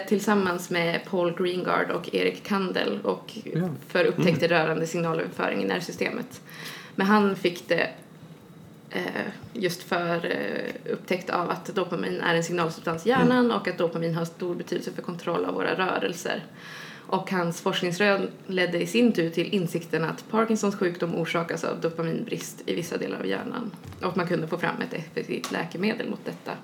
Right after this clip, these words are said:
Speaker 3: Mm.
Speaker 1: Och även det här med behandlingen för schizofreni.
Speaker 2: Mm.
Speaker 1: Och det, alltså ibland kan man ju tänka så här att det är lite viktat när svenskar får Nobelpriset.
Speaker 3: Mm.
Speaker 1: Men det här tycker jag faktiskt
Speaker 2: Ja, det är
Speaker 1: verkligen är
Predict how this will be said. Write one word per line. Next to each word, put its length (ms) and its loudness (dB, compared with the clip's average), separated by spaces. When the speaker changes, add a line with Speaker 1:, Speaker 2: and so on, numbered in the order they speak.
Speaker 3:
Mm. 120 4
Speaker 1:
Och 360 0
även 280 2
det 60 -2
här 160 -4
med 240 -2
behandlingen 420 -4
för 100 -10
schizofreni. 480 -8
Speaker 2:
Mm. 220 0
Speaker 1:
Och 100 -4
det, 560 6
alltså 200 4
ibland 260 8
kan 100 8
man 80 8
ju 40 6
tänka 280 2
så 100 -2
här 100 2
att 120 -2
det 80 4
är 40 6
lite 300 4
viktat 420 0
när 180 0
svenskar 580 0
får 460 -2
Nobelpriset. 580 2
Speaker 3:
Mm. 120 4
Speaker 1:
Men 100 6
det 60 4
här 320 6
tycker 160 -2
jag 80 -2
faktiskt 520 -6
Speaker 2:
Ja, 80 4
det 60 8
är 40 6
Speaker 1:
verkligen 280 2
är 40 4